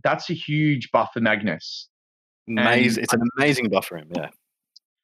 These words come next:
Speaker 1: Yeah, and obviously Matt can talk about that in more detail, but I feel like it's gonna really change the way certain units play.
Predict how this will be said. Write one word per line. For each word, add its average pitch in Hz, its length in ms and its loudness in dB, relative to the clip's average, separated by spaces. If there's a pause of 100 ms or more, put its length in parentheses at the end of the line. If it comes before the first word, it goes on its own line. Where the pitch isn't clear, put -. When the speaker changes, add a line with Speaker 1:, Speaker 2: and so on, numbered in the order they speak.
(120)
Speaker 1:
Yeah, 180 140 4
and 160 80 2
obviously 165 300 2
Matt 120 240 2
can 127 100 -2
talk 113 220 2
about 104 180 2
that 98 280 0
in 110 100 0
more 107 140 4
detail, 110 280 4
but 107 120 4
I 113 100 2
feel 147 220 4
like 123 280 2
it's 113 200 -6
gonna 127 200 2
really 127 340 4
change 117 360 2
the 107 80 0
way 104 120 6
certain 107 340 2
units 107 340 2
play. 127 520 2